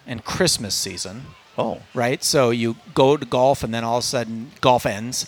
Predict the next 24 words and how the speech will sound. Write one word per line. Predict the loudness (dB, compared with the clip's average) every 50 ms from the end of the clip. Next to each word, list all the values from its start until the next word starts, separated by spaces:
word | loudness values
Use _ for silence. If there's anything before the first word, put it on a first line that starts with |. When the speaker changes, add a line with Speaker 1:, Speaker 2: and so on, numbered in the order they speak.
| -2 -2
Speaker 2:
But | 2 6
Speaker 1:
and |
Speaker 2:
don't | 8 8
Speaker 1:
then | 8 8
Speaker 2:
you | 4
Speaker 1:
you | 8
go | 8
to | 10
Speaker 2:
golf | 10 10 8 6
year | 6
Speaker 1:
Christmas. | 6 6 6 6 4 4
Speaker 2:
round? | 4 2 -2 -4 -10 -20 -20 -20 -20 -20 -20 -20 -20 -14 -4
Speaker 1:
Kinda. | 0 2 4 6 6 6
I | 6 6 6
mean, | 4 2
if | 2 2
I | 0 -2
can. | -2 0 0 0 0 0 -4 -6 -8 -10 -8 -8
Speaker 2:
Okay. | -8 -4 4 6
Speaker 1:
But | 6 6 6
in | 6 2 0
Minnesota, | 2 2 2 2 4 6 6 6 6
you | 4 2
get, | 2 2 2 0